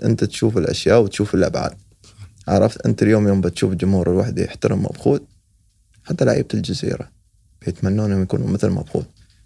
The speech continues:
يعطيهم دافع أكثر أنهم يقدمون المنتخب عشان أنهم يستوون مثل مبخوت. فاليوم نحن لازم نزرع هاي الثقافة. هاي الثقافة مهمة، هي اللي تخلينا نحن نتطور.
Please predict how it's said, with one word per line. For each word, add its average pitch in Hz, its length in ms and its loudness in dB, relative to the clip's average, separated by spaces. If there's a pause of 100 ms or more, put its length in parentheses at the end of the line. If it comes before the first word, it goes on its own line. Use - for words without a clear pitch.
(140)
يعطيهم 98 500 0
دافع 95 460 0
أكثر 95 240 -4
أنهم 98 140 -2
يقدمون 95 360 0
المنتخب - 440 -4
عشان - 260 -4
أنهم 101 220 0
يستوون - 360 -2
مثل 95 160 0
مبخوت. - 380 -4 (680)
فاليوم 110 420 4
نحن 123 160 2
لازم 101 380 2
نزرع 98 280 2
هاي 110 160 -6
الثقافة. - 440 -4 (260)
هاي 113 100 4
الثقافة 110 460 0
مهمة، 98 440 0 (760)
هي 147 200 6
اللي 110 120 8
تخلينا 107 420 2
نحن 95 180 -2
نتطور. 90 420 -2